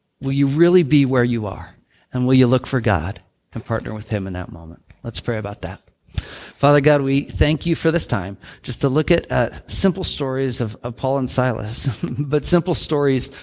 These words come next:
turn drastic as they make themselves available to you.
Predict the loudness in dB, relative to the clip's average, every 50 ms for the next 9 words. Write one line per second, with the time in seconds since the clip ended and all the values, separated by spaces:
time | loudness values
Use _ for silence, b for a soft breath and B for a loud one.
0 | B B -2 0 2 2 2 0 -2 -4 -4 -2 0 0 0 0 0 -4 -8 -8
1 | -10 -18 B B B B B B 0 0 2 2 2 2 2 0 -2 -4 -2 -2
2 | -2 -2 0 -2 -2 -2 -2 -2 -4 -4 -4 -4 -4 -4 -6 -6 -8 -10 -12 -10
3 | -10 -8 -8 -6 -6 -8 -10